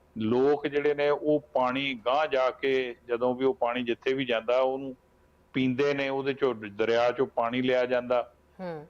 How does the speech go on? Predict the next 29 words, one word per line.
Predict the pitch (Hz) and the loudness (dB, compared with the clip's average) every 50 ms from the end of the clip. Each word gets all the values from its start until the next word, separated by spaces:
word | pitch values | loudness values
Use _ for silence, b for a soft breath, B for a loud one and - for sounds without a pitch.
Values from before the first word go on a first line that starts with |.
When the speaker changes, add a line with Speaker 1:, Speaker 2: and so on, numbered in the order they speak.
| _ _ - | _ _ -2
Speaker 1:
ਤੇ | 185 | 0
ਉਹ | 175 175 170 | 2 2 2
ਜਦੋਂ | 147 151 139 151 175 | 2 0 0 0 0
ਲੋਕਾਂ | 170 175 165 170 - 170 | 0 0 -2 -2 -2 -4
ਨੂੰ | 175 165 | -2 -2
ਪਤਾ | 170 156 156 160 | -2 -2 0 0
ਲੱਗਾ | 156 156 143 160 160 | -2 0 0 0 -2
ਵੀ | 165 165 170 170 165 165 165 165 165 | 0 -2 -2 -2 0 0 0 0 0
ਇਹ | 160 156 160 - | -2 -4 -6 -4
ਆਹ | 139 143 147 151 | 0 0 0 0
ਚੀਜ਼ | 147 151 147 147 143 147 | 0 0 -2 -2 0 2
ਇਸ | 139 131 131 - | 2 0 0 0
ਤਰ੍ਹਾਂ | - 160 147 143 | -2 0 0 0
ਹੋ | 131 123 127 127 | 2 2 2 2
ਰਹੀ | 131 139 147 | 2 2 0
ਹੈ | 151 | 0
ਤੇ | 147 147 | 0 0
ਲੋਕਾਂ | 139 135 131 - - 135 | 0 0 0 0 -2 -6
ਨੇ | 135 131 | -4 -2
ਕਿਹਾ | 139 139 139 | -2 -2 -2
ਵੀ | 135 143 | -2 -4
ਭਾਈ | 131 - 127 120 127 135 | -2 0 0 2 2 0
ਇਹਨੂੰ | 139 143 147 143 123 | 0 -2 -2 -2 -2
ਬੰਦ | 117 113 110 110 | -2 -2 -2 -2
ਕਰੋ। | 113 - 135 139 147 156 | -2 0 2 2 4 4
ਔਰ | 165 160 156 | 4 2 0
ਨਾਲੇ | 151 147 143 143 156 | 0 0 0 2 2
ਉਹ | 160 160 160 | 0 0 -2
ਜਿਸ | 160 131 135 135 143 143 | -4 -4 -2 -2 -2 -2